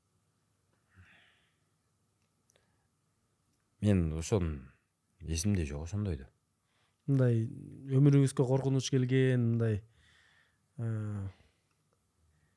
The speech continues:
Speaker 2: андай деле маселе болгон эмеспи? Же көмүп
Speaker 1: Мен
Speaker 2: калгансызбы?
Speaker 1: Жок, мен андай да ошондой адамдар кооптуу, кооптуу дейт, мен тескерисинче ошондой да уруша кетем, мен билбейм ал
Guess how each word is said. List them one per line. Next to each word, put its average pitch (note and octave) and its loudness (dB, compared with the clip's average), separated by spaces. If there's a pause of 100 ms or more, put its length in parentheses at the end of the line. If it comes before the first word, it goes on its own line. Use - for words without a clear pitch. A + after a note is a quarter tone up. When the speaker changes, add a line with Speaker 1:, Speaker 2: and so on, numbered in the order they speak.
(380)
Speaker 2:
андай B2+ 2
деле A#2+ 0 (500)
маселе B2+ 0
болгон B2 2
эмеспи? G2+ -2 (2500)
Же C3 2
көмүп D3 12
Speaker 1:
Мен - 6
Speaker 2:
калгансызбы? D3 8 (320)
Speaker 1:
Жок, B2+ -2
мен B2 2 (360)
андай A2+ 2
да B2+ 6
ошондой F2 -2 (360)
адамдар D#3 2
кооптуу, F#3 2
кооптуу F3 2
дейт, F#3+ 0
мен C#3 2
тескерисинче C#3+ -2
ошондой A2+ 0
да F2+ 0
уруша F2 -4
кетем, D#2 -6
мен A#2 -2
билбейм F2+ -6
ал D#2 -8